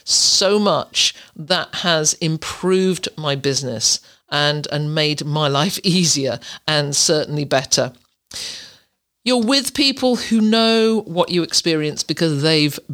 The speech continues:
been there. Everybody has been through what you're going through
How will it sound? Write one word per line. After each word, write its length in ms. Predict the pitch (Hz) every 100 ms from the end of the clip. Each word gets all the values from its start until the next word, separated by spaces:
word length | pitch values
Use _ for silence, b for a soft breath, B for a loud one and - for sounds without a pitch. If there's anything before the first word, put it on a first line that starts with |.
| 120
been 280 | 165 160 147
there. 280 | 123 87 - _ _ _ _ -
Everybody 800 | 196 220 226 185 202 190 185 - _ -
has 300 | - 180 165
been 340 | 151 214 202
through 460 | 196 - 180 165 156 B B
what 260 | - 180 175
you're 240 | 175 170
going 320 | 160 151 139 139
through 400 | - 147 131